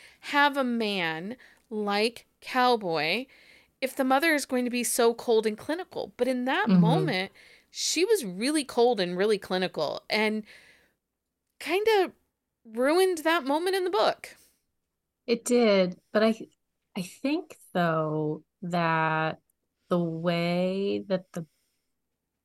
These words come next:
Speaker 2: their thought process behind the ranch in itself, if they, if she had written it differently, then it wouldn't hold true to the way that they run the ranch.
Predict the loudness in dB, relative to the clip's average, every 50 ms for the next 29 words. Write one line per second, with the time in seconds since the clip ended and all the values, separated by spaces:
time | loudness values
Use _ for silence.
0 | _ _ _ _ _ _ _ _ _ _ _ _ -2 0 0 0 0 -2 -2 0
1 | 4 4 6 6 4 2 -2 -4 0 2 2 2 2 0 -2 -2 -2 -4 -4 -6
2 | _ -2 -4 -4 -4 -4 -4 -2 0 0 0 0 -2 -2 -2 -2 -4 -4 -6 -8
3 | -8 _ -4 -4 -2 -2 -2 0 -2 -2 -4 -6 -8 -6 -6 -4 -4 -2 -2 -2
4 | 0 0 0 0 0 0 -2 -4 -6 -8 -16 -16 -16 _ _ _ _ _ _ _
5 | _ _ _ _ _ _ 0 2 2 2 0 -4 -2 2 4 4 4 4 4 2
6 | 2 0 0 -2 -2 -4 _ -4 -4 -4 -4 -4 -6 -6 -2 0 2 2 2 2
7 | 2 0 0 0 2 2 2 0 0 0 -4 -6 -6 -4 -4 -4 -2 -2 -4 -2
8 | -2 0 0 2 2 2 2 2 2 0 -2 -2 -2 0 0 0 0 -2 -6 -12
9 | -8 -4 -2 -2 -2 -2 -4 -6 -8 -6 -2 0 2 2 4 4 4 2 0 0
10 | -4 -8 -10 -14 _ _ _ _ _ _ -10 -6 -2 -2 -2 -4 -6 _ -4 -2
11 | -2 0 2 2 2 2 2 2 0 0 -2 -6 -6 -4 -4 -4 -4 -2 -2 -2
12 | -2 -2 -4 -4 -6 -6 -6 -6 -8 -8 -8 -10 -12 -12 -12 -10 -10 -10 -12